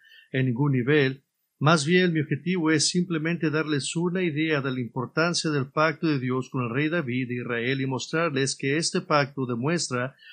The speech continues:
que el reino de Dios en la tierra es futuro, es literal y está centrado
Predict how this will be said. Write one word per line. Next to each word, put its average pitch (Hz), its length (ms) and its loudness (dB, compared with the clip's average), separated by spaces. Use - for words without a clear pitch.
que 147 80 2
el 139 100 6
reino 175 340 2
de 180 120 2
Dios 135 360 0
en 139 60 0
la 127 160 -2
tierra 139 340 2
es 139 240 4
futuro, 147 540 0
es 135 220 2
literal 139 640 0
y 139 60 -2
está 151 260 0
centrado 147 760 0